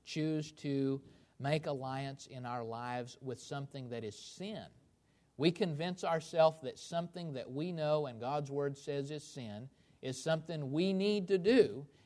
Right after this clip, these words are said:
Even though God's Word says no, we need to do it to get by and get what we need. We make alliances with the very stuff God wants to free us from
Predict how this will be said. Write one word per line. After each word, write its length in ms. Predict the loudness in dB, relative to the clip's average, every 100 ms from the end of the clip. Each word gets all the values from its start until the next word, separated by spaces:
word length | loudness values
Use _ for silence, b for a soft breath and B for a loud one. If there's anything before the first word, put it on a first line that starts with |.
| b
Even 320 | 2 4 8
though 160 | 8 10
God's 340 | 10 8 6
Word 300 | 2 2 2
says 320 | -2 -2 -2
no, 360 | -2 4 4 2 B B
we 240 | 2 2
need 240 | 4 2 0
to 80 |
do 280 | 0 4 4
it 180 | 4 0
to 80 | -6
get 280 | -4 -4 -2
by 260 | 2 2
and 180 | 2 -2
get 180 | -4 -2
what 160 | -4
we 140 | -4 -4
need. 240 | -4 -8 -12 _ _ _ _ _ _ _ _ _ _ _ _ _ _ _ _ _ _ _ _ _ _ -20 -20 -20 _ _ _ _ _ _ _ _ _ _ _ _ _ _ _ _ _ _ _ _ _ _ _ _ -2
We 120 | 0
make 240 | 4 2
alliances 800 | 4 2 4 4 2 2 -2 -2
with 240 | -2 -4 -2
the 80 | -4
very 280 | 0 2
stuff 400 | 0 -2 -4 -4
God 280 | -4 -2 -2
wants 260 | -4 -8 -8
to 100 | -12
free 320 | -8 -2 -2
us 160 | -4 -10
from 240 | -10 -10